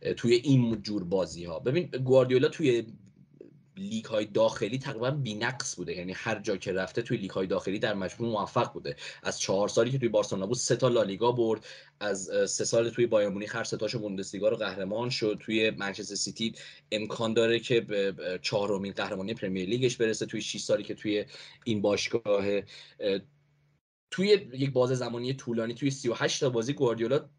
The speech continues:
فوق‌العاده است، یعنی اگه بخوای یه مربی انتخاب کنی برای قهرمانی، گواردیولا رو انتخاب می‌کنی بدون شک. حالا چیزی که توی این مدل بازی‌ها، توی این مدل بازی‌هایی که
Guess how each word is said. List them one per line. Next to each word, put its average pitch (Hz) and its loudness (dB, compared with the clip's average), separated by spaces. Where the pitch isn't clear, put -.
فوق‌العاده 110 2
است، 110 -2
یعنی 101 -6
اگه 104 -8
بخوای 104 -4
یه 117 -2
مربی 113 0
انتخاب 101 -4
کنی 95 -4
برای 95 -2
قهرمانی، 98 -2
گواردیولا 107 4
رو 120 -2
انتخاب 92 -10
می‌کنی 85 -12
بدون 78 -10
شک. - -8
حالا 175 6
چیزی 226 0
که 208 6
توی 208 -2
این 208 2
مدل 131 6
بازی‌ها، 101 0
توی 123 -6
این 139 -2
مدل 139 -2
بازی‌هایی 110 0
که 147 4